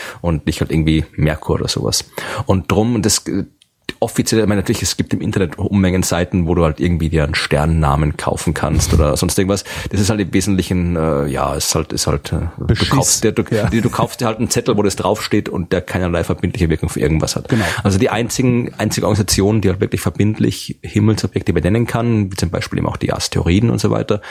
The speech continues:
Speaker 1: äh, das ist die Internationale Astronomische Union. Und die hat bis jetzt, äh, sich immer dagegen gewehrt, oder nicht gewehrt, aber hat halt einfach halt gesagt, wir, wir müssen jetzt, also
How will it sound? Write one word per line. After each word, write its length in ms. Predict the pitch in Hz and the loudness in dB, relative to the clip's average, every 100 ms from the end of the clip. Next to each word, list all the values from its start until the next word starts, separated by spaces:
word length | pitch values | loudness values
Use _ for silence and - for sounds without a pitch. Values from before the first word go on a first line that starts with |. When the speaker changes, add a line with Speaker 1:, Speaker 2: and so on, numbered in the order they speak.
| - - - | -12 -12 -2
Speaker 1:
äh, 200 | 95 90 | 0 2
das 180 | 95 95 | 0 0
ist 140 | - | -2
die 80 | - | -4
Internationale 600 | 90 95 90 87 80 - | -2 0 0 2 0 0
Astronomische 540 | - - 82 85 82 - | -2 -2 2 2 2 2
Union. 520 | 85 80 80 82 - - - - - - | 4 4 4 2 -2 -12 -18 -16 -14 0
Und 460 | 101 90 - - | 0 0 -4 0
die 100 | 101 | 2
hat 180 | 107 - | 2 0
bis 140 | 101 98 | -2 -2
jetzt, 400 | 82 - - 87 | -2 -4 -2 2
äh, 180 | 92 | 2
sich 220 | 92 98 - | 2 0 0
immer 160 | 95 | 0
dagegen 400 | 87 87 87 85 - - - | 2 0 2 0 -4 -12 0
gewehrt, 500 | 80 85 110 123 - | 2 4 2 0 -2
oder 160 | - | -4
nicht 140 | 80 - | -4 0
gewehrt, 180 | 90 | 0
aber 80 | 95 | 2
hat 120 | 95 | 0
halt 200 | 69 - - - - | -2 -4 -8 -10 -6
einfach 240 | 95 90 | -2 0
halt 140 | 87 - | -2 -2
gesagt, 360 | 95 104 - - | -2 -2 -2 -2
wir, 120 | 90 | 0
wir 80 | 90 | 2
müssen 260 | 92 - | 0 0
jetzt, 180 | 90 - | 0 0
also 220 | 87 85 | -2 -2